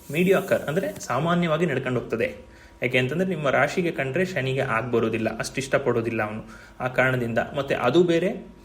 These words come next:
ಜನ್ಮ ಶನಿ ಆದಾಗ, especially ಎರಡ್ ಸಾವಿರದ ಇಪ್ಪತ್ತೆಂಟರಲ್ಲಿ ಮೇಷರಾಶಿಗೆ ಬರ್ತಾನೆ ಶನಿ, ಆಗ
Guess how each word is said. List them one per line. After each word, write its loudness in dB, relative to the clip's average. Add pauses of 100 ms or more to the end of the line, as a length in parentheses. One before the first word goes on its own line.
(140)
ಜನ್ಮ 6
ಶನಿ 4
ಆದಾಗ, 2
especially 0
ಎರಡ್ 4
ಸಾವಿರದ 0
ಇಪ್ಪತ್ತೆಂಟರಲ್ಲಿ 2 (300)
ಮೇಷರಾಶಿಗೆ 2
ಬರ್ತಾನೆ 0
ಶನಿ, -4 (500)
ಆಗ 4